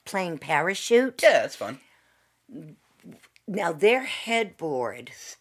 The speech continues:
Speaker 1: had, um, square wood corners.
Speaker 2: Mm.
Speaker 1: And there was one time, you know, we wouldn't just fall. You'd do kind of a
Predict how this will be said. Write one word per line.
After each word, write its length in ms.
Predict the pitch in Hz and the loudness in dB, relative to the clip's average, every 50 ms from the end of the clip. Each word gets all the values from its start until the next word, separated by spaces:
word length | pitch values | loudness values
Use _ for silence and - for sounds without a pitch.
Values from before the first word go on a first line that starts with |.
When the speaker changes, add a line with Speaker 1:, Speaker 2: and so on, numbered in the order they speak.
| _ _ _ _ _ _ - - - - 139 127 - - - - - _ _ - - - - _ | _ _ _ _ _ _ -20 -20 -14 -12 -12 -12 -12 -14 -18 -20 -20 _ _ -20 -20 -20 -18 _
Speaker 1:
had, 460 | 147 160 185 175 156 156 139 123 - _ | -6 -2 0 2 2 0 -2 -4 -12 _
um, 380 | - 156 139 139 135 131 123 - | -8 -6 -6 -6 -8 -10 -12 -10
square 640 | _ - - - - - - 151 165 165 170 175 175 | _ -6 -4 -4 -6 -6 -4 -2 -2 0 0 -2 -4
wood 460 | 156 127 131 147 165 170 156 - - | -6 -10 -8 -6 -6 -6 -8 -12 -18
corners. 760 | - - 147 151 156 165 175 202 220 220 202 - - - - _ _ _ _ _ - - - - _ _ | -16 -12 -10 -10 -10 -8 -8 -10 -10 -10 -10 -10 -12 -12 -12 _ _ _ _ _ -20 -20 -20 -20 _ _
Speaker 2:
Mm. 360 | 156 165 160 156 143 110 92 - - - - | -14 -10 -10 -10 -10 -10 -14 -16 -20 -16 -8
Speaker 1:
And 500 | - 170 170 165 165 165 160 160 160 143 - - _ | -6 -6 -4 -2 -2 -2 -2 -4 -6 -8 -12 -16 _
there 280 | 147 147 170 170 175 180 | -10 -6 -2 -2 -2 0
was 320 | 180 208 208 196 190 - | 0 0 0 0 -2 -4
one 240 | 160 175 175 175 165 | -6 -6 -6 -6 -8
time, 500 | 156 156 170 160 165 160 156 151 147 135 - _ _ _ _ _ _ _ _ _ _ _ | -8 -8 -8 -6 -6 -4 -4 -4 -6 -8 -10 _ _ _ _ _ _ _ _ _ _ _
you 60 | - 208 | 2 4
know, 80 | 214 | 4
we 140 | 190 202 226 | 4 2 0
wouldn't 320 | 208 208 269 262 302 277 - | 2 0 0 2 0 0 0
just 300 | - 214 190 175 - - | 0 0 0 0 -2 -10
fall. 720 | - - - - - - 196 180 180 160 131 120 101 - 123 | -14 -20 -20 -20 -6 -4 -2 0 0 0 0 -2 -4 -6 -8
You'd 200 | 131 165 165 - _ _ _ _ | -12 -12 -12 -16 _ _ _ _
do 140 | _ 190 196 | _ -6 -6
kind 260 | 190 - 185 175 156 | -4 0 0 2 2
of 120 | 156 143 113 | 0 0 0
a 120 | 151 135 | -2 -2